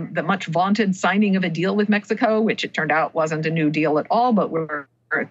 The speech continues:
were, um, things that had been agreed upon by the U S and Mexico long before. Um,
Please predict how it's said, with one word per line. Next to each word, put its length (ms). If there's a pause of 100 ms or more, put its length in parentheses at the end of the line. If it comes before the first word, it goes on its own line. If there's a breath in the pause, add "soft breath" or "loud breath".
(120)
were, 500
um, 420 (640)
things 180
that 60
had 80
been 120
agreed 240
upon 240
by 80
the 80
U 100
S 140
and 60
Mexico 340
long 220
before. 460 (560 loud breath)
Um, 480